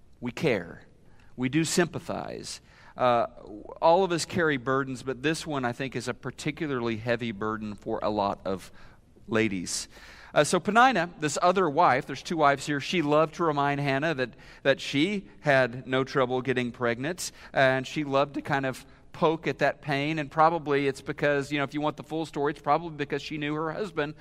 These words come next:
loved Hannah more than he loved her, maybe just a little bit. And this week,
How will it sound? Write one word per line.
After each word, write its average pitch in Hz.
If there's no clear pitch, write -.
loved 151
Hannah 180
more 196
than 208
he 208
loved 214
her, 240
maybe 156
just 302
a 311
little 240
bit. 104
And 180
this 220
week, 214